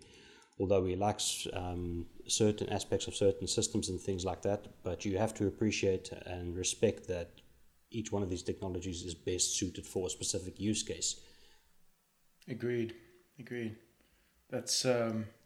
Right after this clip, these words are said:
Speaker 2: that's a very good point. I, I agree that, uh, you know, they, they all have their unique abilities,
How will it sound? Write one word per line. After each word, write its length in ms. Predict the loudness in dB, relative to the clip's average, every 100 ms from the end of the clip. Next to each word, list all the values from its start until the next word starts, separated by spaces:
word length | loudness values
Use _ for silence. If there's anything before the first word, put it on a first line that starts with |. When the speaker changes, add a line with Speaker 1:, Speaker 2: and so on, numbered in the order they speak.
| -14
Speaker 2:
that's 160 | -4
a 20 | 2
very 180 | 4
good 180 | 4 2
point. 300 | 0 0 2
I, 40 | 0
I 180 | 0
agree 300 | -2 -2 0
that, 360 | 0 -2 -4 -6
uh, 200 | -6 -8 -12 -12
you 80 | -8
know, 140 | -4
they, 120 | -6 -4
they 100 | -2
all 260 | 2 4 4
have 460 | 2 2 2 0
their 540 | -2 0 0 -2 -4 -6 -6
unique 420 | -2 0 0 -2
abilities, 760 | -2 -2 -2 -2 -4 -2 -4